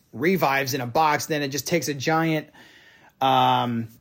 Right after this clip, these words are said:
rock-looking ball to the face, and then Absorbing Man kinda comes into the next,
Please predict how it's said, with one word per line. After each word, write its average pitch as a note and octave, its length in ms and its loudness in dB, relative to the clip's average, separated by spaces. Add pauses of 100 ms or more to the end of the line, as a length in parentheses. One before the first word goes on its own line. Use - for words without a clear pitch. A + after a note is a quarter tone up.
(600)
rock-looking F3 760 2
ball F3 380 8
to - 100 -4
the C3+ 100 -4
face, D3+ 560 2
and D3 200 -4
then D3+ 500 -2
Absorbing E3+ 440 2
Man E3 440 -2
kinda D#3 240 0
comes E3 240 0
into D#3+ 200 -2
the C#3+ 100 -4
next, - 500 -4